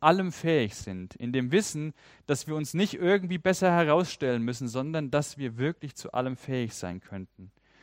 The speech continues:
Und ich finde das so ehrlich, wenn ich an das erste Abendmahl denke und mir diesen Jüngerkreis angucke. Jesus setzt das Abendmahl ein und dann sagt er ja, „Einer von euch wird mich verraten.“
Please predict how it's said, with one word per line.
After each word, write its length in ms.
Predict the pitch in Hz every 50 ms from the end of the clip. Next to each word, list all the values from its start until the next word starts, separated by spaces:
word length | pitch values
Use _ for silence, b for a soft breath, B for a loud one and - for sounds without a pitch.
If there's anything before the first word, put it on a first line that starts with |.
| b b b b b b b b b b b _ _ _ _ _ _ _ _ _
Und 120 | - 143 139
ich 120 | 123 -
finde 200 | - 175 196 185
das 300 | 165 156 139 - - - _ _ _
so 300 | - 120 117 147 151 - - -
ehrlich, 580 | 143 156 180 202 185 131 117 123 127 - -
wenn 140 | 123 131 139
ich 140 | 143 135 131
an 80 | 127 127
das 120 | 120 -
erste 420 | - 117 135 160 - - - 143
Abendmahl 540 | - 147 160 160 151 123 113 110 104 101 98
denke 480 | 98 - 104 101 107 107 123 123 123 127 - _ _ _ _ _ _ _ _ _ _ _ _ _ _ _ _ -
und 120 | 123 -
mir 80 | 123 120
diesen 240 | 127 127 123 123 117
Jüngerkreis 580 | 135 156 147 127 117 - - 95 92 87 -
angucke. 520 | - 98 98 95 - - - - - 92 98 - _ _ _ _ _ _ _ _ _ _ _ _ _ _ _ _ _ _ _ _ _ _ _ _ _ _ _ _ _
Jesus 320 | - 131 151 165 180 170 -
setzt 260 | 175 175 175 - -
das 140 | 190 165 -
Abendmahl 580 | - 127 127 139 151 170 147 143 139 135 131
ein 260 | - - 117 113 113 110
und 100 | 104 117
dann 100 | 117 110
sagt 340 | 113 127 143 180 - -
er 100 | - 196
ja, 280 | 160 147 139 139 139 -
„Einer 320 | 131 151 180 208 208 180
von 160 | - - 139 -
euch 340 | - 120 123 135 127 -
wird 180 | 123 131 - -
mich 160 | 143 131 -
verraten.“ 640 | - 135 123 117 113 107 107 107 - - 90 87 90